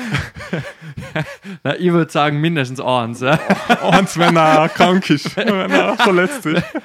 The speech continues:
Speaker 1: Wenn er so einen Fuß bricht,
Speaker 2: Genau.
Speaker 1: ja.
Speaker 2: <laughs> Wenn du jetzt, wenn du jetzt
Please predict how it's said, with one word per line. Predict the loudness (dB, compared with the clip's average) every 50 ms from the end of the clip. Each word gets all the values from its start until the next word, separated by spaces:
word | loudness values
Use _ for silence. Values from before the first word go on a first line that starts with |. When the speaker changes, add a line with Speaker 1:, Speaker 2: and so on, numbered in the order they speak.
| -8 -4
Speaker 1:
Wenn | -2 0 2
er | 2
so | 2 2
einen | 0 0
Fuß | 0 0 0 0 0 -2
bricht, | -6 -6 -6 -6 -6 -4 -2
Speaker 2:
Genau. | 0 2 2 4
Speaker 1:
ja. | 4 4 2 2 0 -2 -4 -8 -16 -16 -8 -6 -6 -6 -6 -10 _ -14 -14 -14 -14 _
Speaker 2:
<laughs> | _ _ _ _ _ _ _ _ _ -20 -20 -20 -20 -20 _ _ _
Wenn | -4 -2 -2 0
du | 2 2 2
jetzt, | 2 0 -2 -8 -16 -18 _ _ _ _ _
wenn | -8 -4 -2
du | 0 2
jetzt | 2 0 0 -4 -10 -16 -18